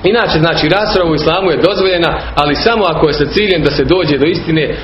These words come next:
a nikako da bi se pokazalo da je neko u pravu ili da je neko bolji. Eh, kaže, upitao je Musa, a, upitao Ibn Abbas, jeli,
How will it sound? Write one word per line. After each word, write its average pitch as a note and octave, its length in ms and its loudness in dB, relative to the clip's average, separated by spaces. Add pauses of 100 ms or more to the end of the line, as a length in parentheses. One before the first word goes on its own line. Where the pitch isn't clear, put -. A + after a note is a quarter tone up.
(200)
a C3 120 0
nikako F3 520 0
da E3+ 140 0
bi E3 100 0
se D3+ 200 -2
pokazalo C#3+ 800 0 (380)
da A#2 140 0
je A#2 100 0
neko D3 260 0
u A#2 80 0
pravu C3+ 480 0
ili C3 140 0
da A#2+ 100 0
je A2+ 100 0
neko A#2 240 0
bolji. F2+ 260 -2 (2750)
Eh, G3+ 240 4
kaže, E3+ 200 6
upitao G#3+ 380 4
je E3+ 160 4
Musa, F3+ 220 4
a, D#3+ 140 4 (160)
upitao G3+ 400 4
Ibn F#3 160 4
Abbas, E3+ 440 4
jeli, D3+ 260 2